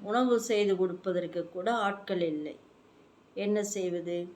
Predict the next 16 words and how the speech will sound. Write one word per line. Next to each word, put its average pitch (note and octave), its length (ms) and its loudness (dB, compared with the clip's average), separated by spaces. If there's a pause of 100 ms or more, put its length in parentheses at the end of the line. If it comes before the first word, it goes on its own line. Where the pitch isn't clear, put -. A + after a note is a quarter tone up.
(300)
தனிமையில் G#3 640 2
வாடினான். E3+ 800 -2 (1700)
வேலையும் C4+ 680 8
போய்விட்டது, G3+ 840 4 (920)
வேலையும் A3 760 2 (140)
போய்விட்டது. F3+ 680 2 (480)
அந்த G3+ 260 2
உள்நாட்டு G3 600 2
போர், G#3 340 0
வெளிநாட்டு G3 720 0
போர், A3+ 440 0 (1400)
நோய் A3+ 340 2
தொற்று, A3+ 420 2
இப்படி G#3+ 220 2
பலவிதமான C4+ 1120 2
இக்கட்டுகளினால் G#3+ 1160 4